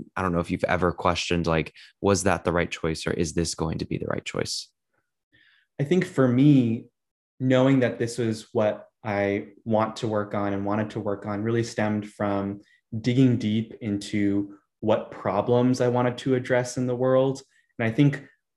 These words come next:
Speaker 2: um, sometimes we might think, "Oh, what is the job I want to do in this world? Like, what position do I wanna have? What industry do I wanna be in?" Whereas maybe a more, um, interesting, um, way to probe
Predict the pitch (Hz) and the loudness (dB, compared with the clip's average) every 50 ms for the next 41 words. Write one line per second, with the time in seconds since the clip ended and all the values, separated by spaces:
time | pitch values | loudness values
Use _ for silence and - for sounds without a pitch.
0 | _ _ _ _ - 127 113 107 110 - 135 135 151 147 131 113 110 110 120 110 | _ _ _ _ -4 0 0 0 2 4 4 4 6 4 4 4 2 2 2 0
1 | 107 101 104 - - 110 104 101 - 127 117 104 110 120 123 127 120 - - 104 | 0 -2 -4 -4 -4 -4 -4 -4 -2 0 0 4 6 6 6 6 4 2 0 -4
2 | 95 - - 98 98 98 101 110 110 120 120 120 123 123 123 123 - - 123 123 | -4 -4 -4 -2 0 0 0 0 0 0 0 0 0 0 -2 -4 -6 -6 0 2
3 | 135 135 135 131 131 135 131 131 - 135 131 131 135 127 113 107 - 110 107 104 | 4 6 6 6 6 4 2 0 -2 -2 0 0 0 -2 -2 -6 -4 -4 -6 -6
4 | - - _ _ _ _ _ _ - 170 170 180 170 - 175 165 151 151 151 151 | -6 -10 _ _ _ _ _ _ 4 6 8 8 8 8 8 8 8 10 8 8
5 | 147 147 147 143 147 143 143 139 123 117 101 - - 160 165 160 151 151 - - | 8 8 6 6 6 4 4 2 0 -2 -4 -4 -4 0 2 2 2 2 2 0
6 | 156 147 139 139 139 135 131 131 127 123 131 131 131 127 127 123 123 123 123 - | 0 0 0 0 0 0 0 -2 -2 -2 0 0 0 0 0 0 -2 -4 -6 -10
7 | _ _ _ _ _ - 113 110 113 113 - 117 131 156 175 170 143 120 110 107 | _ _ _ _ _ 0 2 2 4 2 2 4 4 4 6 6 4 4 4 2
8 | 107 104 104 104 104 - - - _ _ - 107 104 101 101 101 104 101 - - | 2 2 0 -2 -4 -6 -12 -20 _ _ -4 0 0 2 2 0 -2 -4 -8 -2
9 | - 143 156 160 - 175 160 - - 110 101 101 98 101 101 104 - _ _ _ | 2 4 4 6 6 4 4 2 0 0 0 0 -2 -4 -6 -8 -14 _ _ _
10 | _ 117 107 104 101 101 98 98 104 107 117 113 107 107 104 104 98 - - - | _ -2 0 2 2 2 0 0 -4 -2 0 2 2 2 2 2 0 -2 -2 2
11 | - 117 110 107 104 104 101 104 - | 4 4 6 6 6 4 2 0 -4